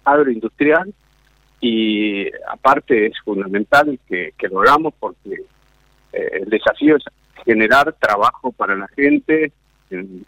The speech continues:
pueblos, en las ciudades, y eso va de la mano de, bueno, agregar valor.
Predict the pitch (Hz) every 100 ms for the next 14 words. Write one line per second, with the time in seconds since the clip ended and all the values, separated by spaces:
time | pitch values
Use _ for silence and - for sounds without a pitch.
0 | - 165 170 165 160 147 117 101 95 -
1 | 117 131 156 160 160 160 151 _ _ _
2 | _ _ _ - 110 120 139 143 120 120
3 | 104 98 113 120 135 143 160 - 104 98
4 | 95 95 92 92 90 107 95 - - 95
5 | 95 107 104 95 117 151 170 175